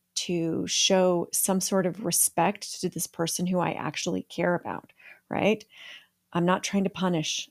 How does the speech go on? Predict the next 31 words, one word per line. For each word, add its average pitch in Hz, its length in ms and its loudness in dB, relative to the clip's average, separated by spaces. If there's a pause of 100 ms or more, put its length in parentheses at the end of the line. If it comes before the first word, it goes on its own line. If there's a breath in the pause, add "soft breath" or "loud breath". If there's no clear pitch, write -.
I'm 170 60 -2
trying 180 220 0
to 175 60 0
get 180 280 2
to - 100 -4
the - 80 0
bottom 175 380 6
of 165 140 0
it - 160 -4
so - 220 0
that - 120 -2
I 160 220 0
can, 170 520 -2 (600 loud breath)
we 190 460 4 (100)
can 170 200 2
figure 180 360 2
out 165 360 2 (260 soft breath)
how 180 320 4
to 180 160 0
run 175 200 4
our 170 80 2
finances - 800 2
in 180 80 2
a 175 80 4
responsible - 540 -2
way. - 280 -4 (680)
That 160 320 4
would 156 120 -2
be - 120 2
an - 80 0
example. - 500 -2